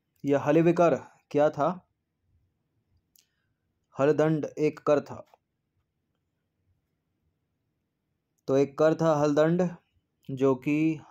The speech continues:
हल पर लगता था और सरकरा और नील बनाने वालों पर लगता था। ऋग्वेद में सबसे ज़्यादा उल्लेखित नदी कौन सी है?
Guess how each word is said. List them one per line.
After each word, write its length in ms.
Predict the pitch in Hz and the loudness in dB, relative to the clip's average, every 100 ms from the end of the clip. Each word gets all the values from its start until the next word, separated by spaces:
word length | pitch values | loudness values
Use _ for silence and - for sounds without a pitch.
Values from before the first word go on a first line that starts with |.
| - 135 | -6 -2
हल 160 | 143 | 0
पर 180 | 156 156 | 0 0
लगता 300 | 143 - 139 | 0 -2 -2
था 160 | 135 117 - _ _ _ _ 135 | -2 -6 -8 _ _ _ _ -4
और 120 | 131 | -4
सरकरा 500 | - 147 147 160 165 165 - _ _ _ | 0 0 2 2 2 0 -8 _ _ _
और 200 | - 135 | -4 -4
नील 280 | 131 139 156 | -2 -2 0
बनाने 320 | 139 131 135 | 0 -2 -2
वालों 240 | 131 120 120 | 0 -2 -2
पर 120 | 117 | -6
लगता 280 | 113 - 113 | -8 -10 -14
था। 140 | - - _ _ _ _ _ _ _ _ _ _ _ _ _ _ _ _ _ _ _ _ _ _ _ _ _ _ _ _ _ - | -14 -20 _ _ _ _ _ _ _ _ _ _ _ _ _ _ _ _ _ _ _ _ _ _ _ _ _ _ _ _ _ -4
ऋग्वेद 420 | 135 139 151 151 | -2 2 2 2
में 120 | 160 | 2
सबसे 340 | 151 147 - 156 | -2 -4 -2 2
ज़्यादा 300 | 147 147 151 | 2 2 0
उल्लेखित 520 | 151 143 147 160 139 | 0 0 0 -2 -2
नदी 200 | 143 147 | -2 -2
कौन 200 | 147 143 | -2 -4
सी 160 | 139 143 | -4 -6
है? 220 | 147 165 | -6 -10